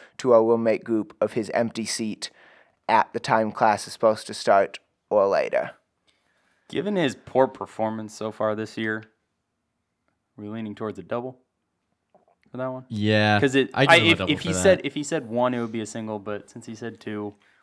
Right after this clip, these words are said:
Speaker 1: We, we, he only, Josh only has eight classes over the course of a week, so
Speaker 2: wow, that's
Speaker 1: that's
Speaker 2: rough
Speaker 1: saying
Speaker 2: schedule.
Speaker 1: twenty-five percent.
Speaker 3: I'm thinking two points.
Speaker 2: Two points.
Speaker 3: I like
Speaker 2: We'll
Speaker 3: it.
Speaker 2: g-, we'll give him a double for
Speaker 3: D-,
Speaker 2: that.
Speaker 3: do you know what would be a
Speaker 1: All right,
Speaker 3: home
Speaker 1: sounds
Speaker 3: run,
Speaker 1: good.
Speaker 3: though?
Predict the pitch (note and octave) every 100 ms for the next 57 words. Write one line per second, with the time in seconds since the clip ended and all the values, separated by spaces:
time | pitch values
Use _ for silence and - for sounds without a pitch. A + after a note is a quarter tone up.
0 | _ C#3 - C#3 - - - A#2+ D3+ C#3
1 | A#2+ - C3+ C3 C3 B2 A#2+ A2+ G#2+ -
2 | G2+ F#2 _ - G#2+ F2 - G2+ - A1+
3 | - - - - - A1+ A1+ - - -
4 | _ - - D2 - _ _ _ _ _
5 | _ - G#2 F#2+ F2+ F#2 G2+ B2+ - F#2+
6 | F#2 F#2 C#3 B2+ A2+ A2 A#2 F2+ A#2 F#2
7 | - - - - G1+ - - - _ -
8 | D3 D3+ G#2+ - F#2 F2 C2 - - -
9 | G2 - G#2 F#2 F2 - - C#3 C3 G#2+
10 | F#2+ E2 E2 - C3 C3 C#3+ B2 C3+ A#2
11 | G2+ A#2+ G2 G2+ A2 B2+ C#3+